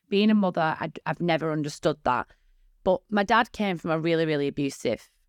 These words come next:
childhood where he, his sisters were treated like, like, absolute princesses.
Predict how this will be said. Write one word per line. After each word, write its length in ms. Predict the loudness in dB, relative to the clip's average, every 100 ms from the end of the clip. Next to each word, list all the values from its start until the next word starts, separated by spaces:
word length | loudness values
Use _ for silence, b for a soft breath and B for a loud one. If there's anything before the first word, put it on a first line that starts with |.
| -6
childhood 520 | 0 0 0 -2 -4 _ _ _ _
where 420 | 0 2 2 0 -4
he, 500 | -6 -2 0 0 -2 -2
his 220 | -2 -2
sisters 440 | 0 0 2 -2
were 80 | -2
treated 480 | -4 -2 0 0 0
like, 480 | 0 0 -2 -10 -20 -12
like, 340 | -4 -2 -4 _ _
absolute 420 | -6 -6 -2 -4 -2
princesses. 920 | -4 -2 -4 -4 -2 -2 -2 -6